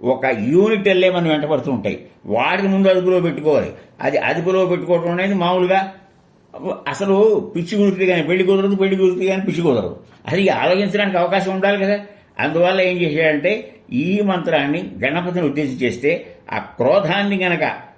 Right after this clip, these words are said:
అదుపులో పెట్టుకుంటే మనం క్రమక్రమంగా గ్లాస్ మంచినీళ్ళు తాగటం, లేదా మైండ్ డైవర్ట్ చేయటం, మనమే తగ్గటం, సమాధాన పడటం. ఎవరన్నా ఏదైనా మంచి పని చేశారు, స్వాగతిస్తాం.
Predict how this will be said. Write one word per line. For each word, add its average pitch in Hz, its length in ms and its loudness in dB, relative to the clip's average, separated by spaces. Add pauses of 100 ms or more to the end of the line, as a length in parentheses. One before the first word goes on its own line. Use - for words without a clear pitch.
(240)
అదుపులో 180 480 2
పెట్టుకుంటే 147 800 -2 (220)
మనం 127 560 -2 (180)
క్రమక్రమంగా 147 540 0
గ్లాస్ 123 280 -2
మంచినీళ్ళు 139 340 -4
తాగటం, 127 380 0 (460)
లేదా 175 220 2
మైండ్ 156 320 0
డైవర్ట్ 147 400 2
చేయటం, 120 360 -2 (360)
మనమే 151 380 0
తగ్గటం, 123 520 -2 (140)
సమాధాన 160 540 -2
పడటం. 123 380 -2 (220)
ఎవరన్నా 185 300 0
ఏదైనా 185 240 0
మంచి 175 220 -2
పని 185 200 0
చేశారు, 180 280 2
స్వాగతిస్తాం. 156 680 -4